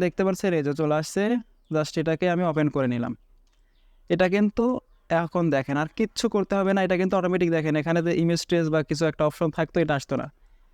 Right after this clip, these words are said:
এটাকে যদি এখন দেখাই, এটা কিন্তু একদম ভেক্টর, দেখেন সব কিছু কিন্তু আলাদা আলাদা করা যাচ্ছে। তো কত সুন্দর না,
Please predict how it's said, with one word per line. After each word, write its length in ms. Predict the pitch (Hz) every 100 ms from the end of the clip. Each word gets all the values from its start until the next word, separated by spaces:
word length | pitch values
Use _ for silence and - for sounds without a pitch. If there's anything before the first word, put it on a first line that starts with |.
| _ -
এটাকে 200 | 156 160
যদি 120 | 165 160
এখন 120 | 180 156
দেখাই, 240 | 151 170 196 190
এটা 100 | 156
কিন্তু 140 | 156 156
একদম 160 | 147 156 143
ভেক্টর, 300 | 143 - 139 131 131
দেখেন 220 | 123 135 - _ _ _ - _ _ _ _ _ _ _ _ _ _ _ _ _ _ -
সব 120 | - 151
কিছু 140 | 170 160 165
কিন্তু 180 | 160 165
আলাদা 200 | 147 147 143
আলাদা 200 | 139 135 135
করা 140 | 123 120
যাচ্ছে। 260 | 117 - 127 - _ _ _ _ _ - _ _ - _ -
তো 60 | 170 185
কত 120 | 170 170
সুন্দর 300 | 185 185 185 190
না, 80 | 208